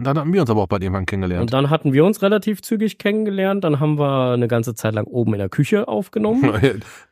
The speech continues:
Speaker 1: Das ist auch die Sache, wenn ihr die, wenn ihr das, das Bild vom Podcast seht, ist immer die Uhr im Hintergrund mit so einem Cappuccino-Dingens da drin, ne?
Speaker 2: Ja.
Speaker 1: Die hing damals noch in der Küche.
Speaker 2: Mhm.
Speaker 1: Und irgendwann ging, <laughs> ähm, das ist so eine, ja,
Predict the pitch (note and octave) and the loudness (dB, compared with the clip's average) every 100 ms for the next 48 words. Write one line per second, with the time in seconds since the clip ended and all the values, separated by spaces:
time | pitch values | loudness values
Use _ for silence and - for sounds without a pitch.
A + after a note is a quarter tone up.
0 | _ _ - A2+ D3+ C#3+ C3+ D#3 D3+ C#3 | _ _ -6 0 4 4 6 4 2 -2
1 | - - G#2 F2+ - - _ B2+ C#3+ C3+ | -8 -18 -18 -18 -20 -20 _ 0 2 0
2 | B2 G#2+ B2+ B2 A#2+ G#2+ G2 _ - G2+ | -2 -2 -2 0 -2 -4 -12 _ -6 0
3 | A#2+ F3 A#2+ G#2+ D3+ - G#2+ F2+ F#2+ F#2+ | 2 4 2 -2 -4 -4 -4 -2 -4 -4
4 | A2 C#3 C3 C3+ F3+ B2 F#2+ F#2 F2 F2 | 0 2 2 4 2 2 2 0 -2 -4
5 | G2 A2+ - A2+ B2 E3 C#3 F2 - - | -2 -2 -4 -6 -4 -2 -2 -4 -6 -4
6 | G2 F2+ F#2+ F2 E2+ F2+ B2+ A2+ - - | -4 -4 -6 -4 -4 -2 -2 -6 -10 -20
7 | - _ _ A#2 A2+ G3 E3+ G2 F#2+ - | -20 _ _ 0 4 4 4 2 2 0
8 | A2 A2 G#2 - G3 B2+ F3+ _ _ - | -2 0 -2 -2 0 -2 -2 _ _ -4
9 | A#2 A2+ B2 _ _ - G#2+ D3+ D3 D#3+ | -2 -2 -6 _ _ -12 0 2 4 4
10 | C#3+ C3+ E3+ - E3+ - - - - _ | 4 4 4 4 0 0 -12 -20 -20 _
11 | - _ - - G#2+ G#2 G#2 - G#2+ C3+ | -20 _ -18 -2 0 0 -2 -6 -4 -2
12 | - B2+ B2 A2+ G#2+ | 0 2 2 2 2